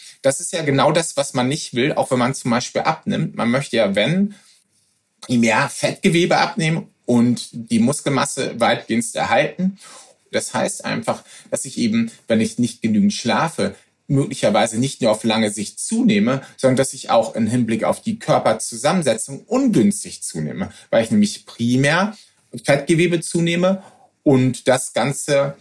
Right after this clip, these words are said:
auch noch gleichzeitig mit weniger Muskelmasse, nicht, verziert. Das heißt, wenn man das so ein bisschen zusammenfasst, hm, das sieht schon so aus, dass die Stoffwechsellage sich so verändert,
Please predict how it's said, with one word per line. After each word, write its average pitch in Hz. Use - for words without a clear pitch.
auch 113
noch 117
gleichzeitig 110
mit 104
weniger 107
Muskelmasse, 90
nicht, -
verziert. -
Das -
heißt, 190
wenn 135
man 127
das 127
so 131
ein 117
bisschen 123
zusammenfasst, 139
hm, 170
das -
sieht 156
schon 180
so 135
aus, 170
dass 131
die 131
Stoffwechsellage 117
sich 113
so 113
verändert, 143